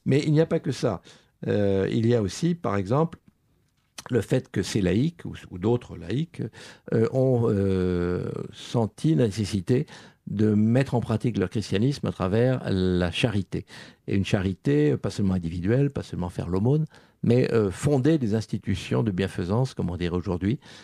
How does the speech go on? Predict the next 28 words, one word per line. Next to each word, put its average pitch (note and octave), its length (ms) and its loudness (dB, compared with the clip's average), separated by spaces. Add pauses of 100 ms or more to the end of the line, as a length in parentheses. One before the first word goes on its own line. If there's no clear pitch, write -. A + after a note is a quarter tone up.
(220)
des G#2+ 160 4
hospices G#2+ 480 -2
pour - 180 0
les E2+ 80 0
pèlerins, A#2 600 2
pour G#2+ 180 -4
les F2+ 60 0
voyageurs, F2 640 0
des F#2+ 200 -6
hôpitaux G2+ 340 -6
pour G2+ 160 -2
les F2+ 80 2
malades. A#2+ 420 2 (520)
Et F#2+ 80 2
on F#2+ 140 2
a A2+ 80 6
une G2+ 140 4
véritable A2+ 380 2
explosion A#2 600 0
au A#2+ 60 2
douzième F#2 320 0
siècle, C3+ 360 -2 (440)
euh, F#2+ 160 2
d'œuvres G#2+ 480 2
de F2+ 80 -2
charité, F#2+ 600 -2
de G2+ 100 0
léproserie, F#2 640 -2